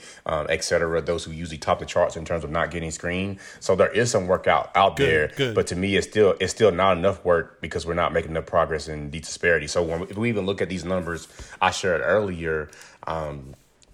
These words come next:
Speaker 1: um, Trevor, like, for me as a Black man, I have a forty-four percent higher chance of dying from colon cancer than you two,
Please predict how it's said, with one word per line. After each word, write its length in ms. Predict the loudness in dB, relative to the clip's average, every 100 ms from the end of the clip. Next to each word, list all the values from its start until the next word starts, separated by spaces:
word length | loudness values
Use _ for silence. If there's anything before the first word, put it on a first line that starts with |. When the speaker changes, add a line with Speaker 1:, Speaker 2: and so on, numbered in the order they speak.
| _ _ -6
Speaker 1:
um, 160 | -4 -4
Trevor, 440 | 2 2 4 0
like, 260 | 0 -2 -2
for 140 | -6
me 120 | -4 -6
as 120 | -6
a 20 |
Black 280 | 0 0 0
man, 100 | -4
I 60 | -2
have 160 | -2
a 40 | -2
forty-four 520 | 2 2 0 -2 -2
percent 300 | -2 -6 0
higher 180 | 0 0
chance 180 | -2
of 100 | -4
dying 280 | -2 0 -2
from 120 | -4
colon 240 | -6 -4 -2
cancer 200 | -4 -4
than 120 | -4
you 140 | -4
two, 300 | -4 -6 -8